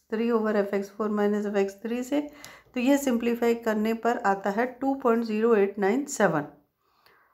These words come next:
अब टू पॉइंट ज़ीरो नाइन एट सेवन आ गया, तो ये हम देख रहे हैं आपका जो वैल्यू आ रही है टू पॉइंट ज़ीरो फ़ाइव, टू पॉइंट ज़ीरो एट वन, टू पॉइंट ज़ीरो एट नाइन सेवन,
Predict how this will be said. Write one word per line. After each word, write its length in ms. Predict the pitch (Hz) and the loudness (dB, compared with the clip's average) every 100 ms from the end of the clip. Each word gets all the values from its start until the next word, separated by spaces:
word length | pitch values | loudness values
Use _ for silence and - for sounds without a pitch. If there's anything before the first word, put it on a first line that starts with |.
| _ | _
अब 320 | 254 277 - - _ | 4 4 0 -20 _
टू 140 | 285 320 | -2 0
पॉइंट 340 | 294 262 269 | 0 0 0
ज़ीरो 280 | 240 240 240 | -2 0 0
नाइन 320 | 233 233 233 | 2 2 2
एट 180 | 233 233 | 0 -2
सेवन 420 | - 202 202 220 | -4 -2 0 0
आ 100 | 220 | 0
गया, 220 | 214 254 294 - _ _ _ _ _ _ - | 0 -2 -4 -10 _ _ _ _ _ _ -4
तो 300 | 285 - - _ - | -4 -4 -18 _ -12
ये 400 | 190 226 285 294 - - | -4 2 2 2 -6 -8
हम 260 | 233 220 220 | -4 -2 0
देख 260 | 220 220 220 | 0 0 -6
रहे 140 | 220 | -4
हैं 280 | 233 262 - _ _ _ _ - | -4 -4 -8 _ _ _ _ 0
आपका 600 | 185 185 - 196 208 - - - _ _ | 0 0 0 0 0 -4 -20 -20 _ _
जो 200 | 175 240 | -4 -2
वैल्यू 420 | 202 208 196 233 277 | 2 4 4 4 4
आ 160 | 220 | 4
रही 180 | 202 202 | 2 0
है 100 | 247 | -2
टू 200 | 262 247 | -2 -6
पॉइंट 240 | 233 226 214 | 0 0 0
ज़ीरो 240 | 220 208 202 | -2 0 0
फ़ाइव, 460 | - 214 285 311 - - | 0 0 0 -2 -12 -4
टू 100 | 233 | -2
पॉइंट 280 | 220 208 202 | 0 0 0
ज़ीरो 300 | 214 196 190 | 2 4 6
एट 260 | 190 185 | 4 2
वन, 240 | 214 226 302 - - _ _ - | 0 2 2 0 -16 _ _ -8
टू 80 | 233 | -4
पॉइंट 280 | 226 226 | 0 0
ज़ीरो 320 | 208 220 208 208 | 0 0 2 2
एट 200 | 208 220 | 2 2
नाइन 240 | 202 196 | 2 2
सेवन, 400 | 190 170 170 - | 0 -4 -4 -8